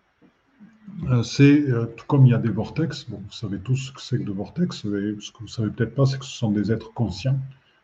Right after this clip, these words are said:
euh, que nous pouvons appeler comme des anges et des archanges. Et, euh, donc ces magnifiques êtres, euh, si vous voulez, par moment, mais si on a un groupe de personnes qui se relient à un vortex dans un lieu particulier, le lieu qui a pris, euh,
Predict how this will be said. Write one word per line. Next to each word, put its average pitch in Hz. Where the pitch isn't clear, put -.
euh, 95
que -
nous 101
pouvons 104
appeler 101
comme 101
des 98
anges 120
et 101
des -
archanges. 135
Et, 120
euh, 113
donc 110
ces -
magnifiques 117
êtres, -
euh, 95
si -
vous -
voulez, 131
par 117
moment, 107
mais 131
si -
on 95
a 98
un 95
groupe 117
de 110
personnes 131
qui -
se -
relient 95
à 110
un 95
vortex 104
dans 95
un 101
lieu 110
particulier, 104
le 101
lieu 123
qui 123
a 98
pris, 117
euh, 98